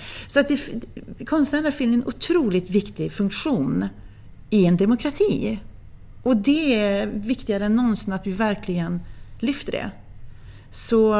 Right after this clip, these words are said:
eh, ja, konstnärerna är basen, helt klart,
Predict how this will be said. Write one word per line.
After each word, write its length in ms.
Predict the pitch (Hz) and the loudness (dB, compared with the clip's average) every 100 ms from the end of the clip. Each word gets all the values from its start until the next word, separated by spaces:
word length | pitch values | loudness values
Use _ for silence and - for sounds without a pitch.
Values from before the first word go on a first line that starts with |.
| 208 208 - - - | 4 2 -4 -12 -4
eh, 100 | 214 | 0
ja, 460 | 214 233 254 370 - - | 4 6 4 0 -6 0
konstnärerna 640 | 254 220 214 320 320 214 | 2 2 0 -2 0 0
är 400 | 226 254 180 196 - | 0 0 0 -2 -6
basen, 580 | 190 233 226 - 165 202 - - 226 | -6 -4 -4 -4 -6 -6 -10 -6 0
helt 220 | 214 - | 0 0
klart, 460 | 240 185 214 - | 0 0 0 -10